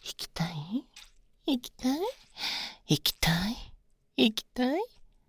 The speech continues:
行きたい？行きたい？行きたい？引きたい？引きたい？引きたい？引きたい？引きたい？<laughs> まだダメよ。<laughs>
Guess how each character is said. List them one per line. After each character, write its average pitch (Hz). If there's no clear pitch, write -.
行 -
き -
た -
い？ -
行 247
き -
た 254
い？ 302
行 240
き -
た 247
い？ 247
引 -
き -
た -
い？ 254
引 254
き -
た -
い？ 269
引 -
き -
た -
い？ -
引 262
き -
た 269
い？ 330
引 -
き -
た -
い？ -
<laughs> -
ま 233
だ 208
ダ 170
メ 202
よ。 208
<laughs> 285